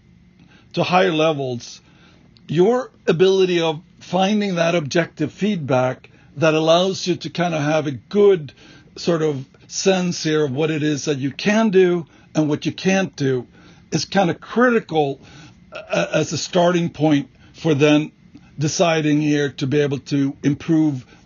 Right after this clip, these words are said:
various things. But basically having that evaluation criteria, uh,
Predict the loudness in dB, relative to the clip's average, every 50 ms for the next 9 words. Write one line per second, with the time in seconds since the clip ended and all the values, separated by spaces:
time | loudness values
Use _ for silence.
0 | -2 0 2 2 2 2 0 -2 -4 -6 -6 -4 -4 -2 -2 -4 -6 -8 -10 -12
1 | -12 _ _ -20 -20 -20 -20 -20 _ _ _ -4 -2 -2 -2 2 2 2 2 0
2 | -2 -2 0 0 2 2 2 2 2 2 2 2 2 2 0 2 2 2 0 -2
3 | -4 -10 -20 -20 -20 -20 -20 -10 _ -4 0 2 4 2 4 2 2 2 2 2
4 | 0 0 -2 -2 -2 -4 -4 -8 _ -2 0 0 0 0 -2 -2 -2 0 0 2
5 | 0 0 0 0 0 -2 -4 -8 -14 -20 -20 -20 -20 -20 _ -20 -20 _ _ -20
6 | -20 -8 -4 -2 -2 0 -2 -4